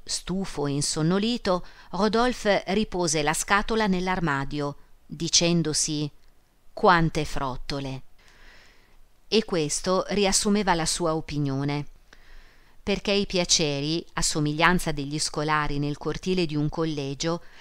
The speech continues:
avevano talmente calpestato il suo cuore da inaridirlo del tutto, e chi vi passava, ancora più sventato dei fanciulli,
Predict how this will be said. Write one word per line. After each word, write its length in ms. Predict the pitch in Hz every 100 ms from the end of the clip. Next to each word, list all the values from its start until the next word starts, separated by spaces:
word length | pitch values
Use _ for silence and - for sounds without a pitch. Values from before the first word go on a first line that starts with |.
| - - -
avevano 440 | 208 214 180 180
talmente 600 | - 185 190 214 240 208
calpestato 680 | - 156 - 160 - 196 180
il 80 | 151
suo 220 | - 165
cuore 380 | - 208 233 220
da 120 | 170
inaridirlo 720 | 165 165 165 165 208 190 185
del 240 | 170 160 -
tutto, 520 | 156 143 - 160 160 - - - - - -
e 120 | 214
chi 140 | -
vi 140 | 226 220
passava, 880 | 165 - - 151 143 143 165 175 -
ancora 460 | 143 147 175 180
più 160 | - 151
sventato 540 | 143 147 147 175 175
dei 160 | 156 143
fanciulli, 680 | - 156 160 214 226 208 180